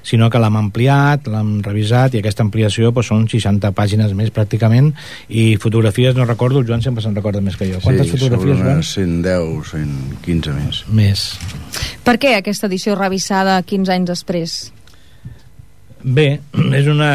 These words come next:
Speaker 1: creiem que hi havia una, una demanda per part de molta gent, de molts ciutadans, d'aquest llibre, doncs, per diverses raons no es havia publicat la primera edició que es va fer, que es va exhaurir pràcticament en tres mesos, i coincidint amb, el, amb aquests quinze anys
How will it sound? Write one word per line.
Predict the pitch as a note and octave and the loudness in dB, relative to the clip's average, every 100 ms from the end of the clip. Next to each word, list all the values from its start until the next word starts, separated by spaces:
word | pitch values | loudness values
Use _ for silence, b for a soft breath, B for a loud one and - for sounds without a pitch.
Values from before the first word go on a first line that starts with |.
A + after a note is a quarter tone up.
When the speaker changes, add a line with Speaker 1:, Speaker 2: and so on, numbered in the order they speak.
| B2+ | 0
Speaker 1:
creiem | C3 C3 D3+ D3+ | -2 0 0 0
que | D3+ C#3+ | 0 2
hi | C3 | 2
havia | B2+ C#3 B2+ B2 A#2 | 2 2 2 0 0
una, | A2+ A2+ A2 G#2+ | 0 0 0 0
una | A2 | 0
demanda | G#2 A2+ C#3 C3 C#3 | 0 2 4 4 2
per | C3+ G2+ | -2 -4
part | A2+ | -2
de | A2+ | 0
molta | A2 G#2 | 0 0
gent, | G2+ A2 G2+ | -2 0 0
de | F#2+ F2+ | 0 0
molts | F2+ F#2 G#2+ | 0 -2 0
ciutadans, | G2+ F2+ G2+ A2 C3 C3+ B B B - | -2 0 0 2 2 0 B B B -4
d'aquest | - G#2 | 0 2
llibre, | G#2+ A#2+ A#2+ A#2 | 4 4 2 0
doncs, | G#2 | -2
per | G2+ | -2
diverses | G2 A2 - | 0 0 2
raons | A2 A2 A#2 A2+ G2+ | 2 4 4 2 2
no | A2 G#2+ | 2 2
es | G2 | 2
havia | G#2+ G#2+ G#2 G2+ F#2+ | 2 2 2 0 0
publicat | G#2+ G2 G2 A2+ G2+ | 0 0 2 2 2
la | G2+ | 0
primera | F#2 F#2 F#2+ F#2+ F2+ F2+ | 0 0 2 2 0 -2
edició | F2 F2+ A2 | -2 0 0
que | G2 | 0
es | G2 | -2
va | F#2 | 0
fer, | B2 | 2
que | C3 G2+ | 2 0
es | |
va | G2+ | 0
exhaurir | F#2+ G2 F#2 G#2+ G2+ - | 0 0 0 0 0 0
pràcticament | G2+ F#2+ G2 F#2+ | -4 0 0 0
en | F#2+ | 0
tres | G#2 | 2
mesos, | A2+ A#2 D3 D#3 B B B B B - | 2 4 2 0 B B B B B -4
i | C#3 C#3 D#3+ - | 2 4 2 0
coincidint | C3+ A2+ B2 B2+ | -4 -2 0 0
amb, | B2+ | 0
el, | B2 A#2 A2+ | 0 0 -2
amb | G#2+ G#2+ | -2 -4
aquests | A2+ G#2 | -4 -4
quinze | - A2+ A#2 | -2 -2 0
anys | C#3+ D#3 D#3+ | 2 2 0